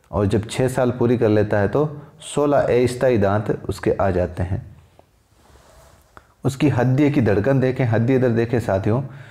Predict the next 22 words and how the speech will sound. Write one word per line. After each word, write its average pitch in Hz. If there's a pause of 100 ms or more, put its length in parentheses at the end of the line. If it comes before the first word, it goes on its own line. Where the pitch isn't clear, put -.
(260)
तो 131
इसको 120
देखो, 131
अपन 123
तीनों 139
को 147
एक 110
साथ 127
कंपैरिजन 107
करते 90
हैं, 117
ताकि 113
आपको, 120 (460)
ए, 101
ए-, 101
एक 143
की 127
जगह 110
तीनों 113
याद 87
हो 87
जाए। 87